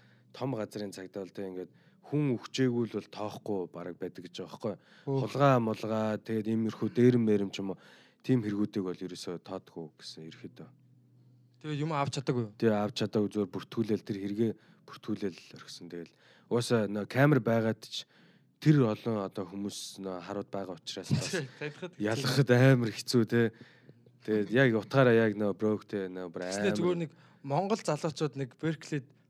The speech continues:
Speaker 2: буутай дээрэм хийсэн гэлөө.
Speaker 1: Оо, тийм үү, тий.
Speaker 2: Монголчууд өөрсдөө заяа.
Speaker 1: За.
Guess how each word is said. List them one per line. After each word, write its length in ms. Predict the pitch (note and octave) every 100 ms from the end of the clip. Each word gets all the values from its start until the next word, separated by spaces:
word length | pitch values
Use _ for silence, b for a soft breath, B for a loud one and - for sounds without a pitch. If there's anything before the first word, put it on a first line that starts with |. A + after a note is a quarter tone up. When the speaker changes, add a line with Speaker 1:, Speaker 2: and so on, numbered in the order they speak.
| _
Speaker 2:
буутай 320 | D#3 E3+ D#3+
дээрэм 320 | B2+ C#3 C3
хийсэн 200 | A#2 - G#2
гэлөө. 220 | - G#2 - _ _ _ _ G#2
Speaker 1:
Оо, 80 |
тийм 240 | G2 B2+ G#2+
үү, 80 | G#2
тий. 160 | A2+
Speaker 2:
Монголчууд 200 | A2+ D#3+ C#3
өөрсдөө 380 | D#3 - - A#2+
заяа. 240 | G2+ G2 G#2
Speaker 1:
За. 160 | G#2+